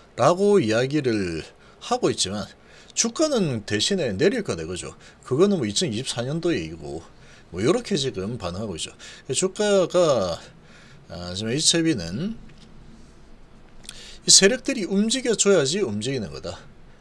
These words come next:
지금은 내려서 먹겠다라고 하고 있죠. 공매도 쳐서 내려서 실컷 먹을 수 있는 상황이다 라고 하니까 계속,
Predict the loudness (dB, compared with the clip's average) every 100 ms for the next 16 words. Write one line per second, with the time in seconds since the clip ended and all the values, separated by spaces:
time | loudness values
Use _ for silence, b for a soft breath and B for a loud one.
0 | -4 0 2 2 0 2 4 6 4 2
1 | -2 -6 -8 -8 -4 -4 -4 -4 -4 -4
2 | -6 B -4 0 2 0 -2 -6 -10 B
3 | B -14 -8 -4 -2 0 2 2 0 0
4 | -2 -4 -8 B B -4 2 4 4 2
5 | 0 -2 -2 2 4 4 2 -2 -4 -4
6 | -4 -6 -6 -8 -10 B B -4 0 0
7 | 0 -2 -2 -6 -4 -6 -4 -4 -4 -6